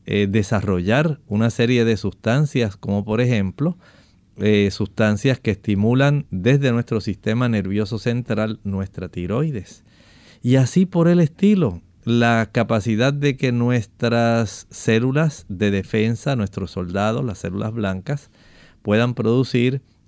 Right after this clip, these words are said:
inmunoglobulinas. Si usted no tuviera estos aminoácidos, no sería capaz de producir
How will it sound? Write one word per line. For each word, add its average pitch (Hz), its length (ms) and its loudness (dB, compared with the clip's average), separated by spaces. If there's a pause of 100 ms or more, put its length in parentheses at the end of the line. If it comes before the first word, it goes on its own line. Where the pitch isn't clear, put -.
(100)
inmunoglobulinas. 113 1900 2
Si - 200 -6
usted 120 480 0
no 107 320 0
tuviera 113 720 0 (140)
estos 101 340 -6
aminoácidos, 107 920 -2 (600)
no 95 300 0
sería 123 360 -2
capaz 101 580 -6
de 87 160 -8
producir 104 680 -2